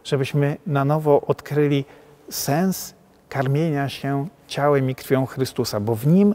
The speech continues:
zawarte jest przechodzenie Boga, Pascha, zwycięstwo Chrystusa nad śmiercią.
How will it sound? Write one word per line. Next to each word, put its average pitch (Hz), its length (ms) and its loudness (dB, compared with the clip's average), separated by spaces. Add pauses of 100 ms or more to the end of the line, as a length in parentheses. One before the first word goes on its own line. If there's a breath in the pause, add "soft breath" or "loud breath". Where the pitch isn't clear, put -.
(120)
zawarte 139 640 -2
jest 127 300 -4 (320 loud breath)
przechodzenie 131 600 0
Boga, 98 340 -6 (600 soft breath)
Pascha, - 500 -6 (280)
zwycięstwo 131 600 -4
Chrystusa 113 580 -6
nad 107 200 -8
śmiercią. - 560 -14